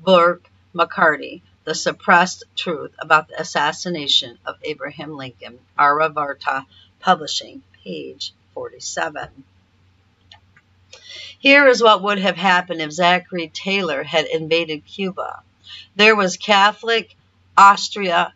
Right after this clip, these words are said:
Catholic Spain, Catholic France, and Ca-, and England all waiting, ready to do battle with the United States of America if he had invaded Cuba. What chance would this young republic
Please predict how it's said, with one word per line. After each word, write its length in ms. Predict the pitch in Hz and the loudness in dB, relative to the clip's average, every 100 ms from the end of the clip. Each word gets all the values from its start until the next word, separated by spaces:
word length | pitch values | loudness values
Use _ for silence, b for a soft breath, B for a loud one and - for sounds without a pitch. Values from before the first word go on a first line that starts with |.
| _ | _
Catholic 640 | - 208 202 196 220 214 - | 0 4 4 2 -6 -8 -10
Spain, 580 | - 196 175 170 185 202 _ | -10 -4 -4 -4 -8 -16 _
Catholic 580 | - 202 202 - 214 208 | 2 4 4 0 -12 -12
France, 540 | - 190 170 160 170 - | -4 0 0 -2 -8 -8
and 160 | 185 180 | -6 -6
Ca-, 240 | 185 180 170 | -2 -2 0
and 280 | 180 170 - | 0 0 -2
England 480 | 202 214 175 160 156 165 | -6 -6 -4 -6 -6 0
all 240 | 190 202 | 2 2
waiting, 480 | 202 202 160 143 156 | 0 -4 -6 -10 -6
ready 300 | 185 196 214 | -4 -4 -6
to 120 | 233 | -8
do 140 | 233 | -6
battle 400 | 202 196 175 170 | 0 2 2 0
with 240 | 180 277 269 | 0 -2 -2
the 80 | 240 | -6
United 460 | 196 185 170 170 | -4 -2 -2 -6
States 320 | - 165 156 | -8 -8 -8
of 160 | - 180 | -8 -8
America 640 | 180 185 185 180 - - - B B B | -6 -4 -4 -6 -8 -14 -16 B B B
if 200 | 196 185 | -4 -4
he 420 | - 220 170 175 | -6 -6 -6 -6
had 220 | - 160 | -6 -4
invaded 540 | 160 165 156 139 139 147 | -6 -12 -14 -16 -18 -20
Cuba. 500 | - 208 196 - - - _ B B B | -18 -12 -8 -8 -8 -12 _ B B B
What 300 | - 240 254 | 2 4 4
chance 460 | - 269 226 185 - | -2 -2 -2 -2 -4
would 180 | 190 175 | -8 -6
this 240 | 196 180 | -6 -2
young 240 | 190 202 233 | 2 2 2
republic 600 | 233 - 190 165 165 | -4 2 2 2 -2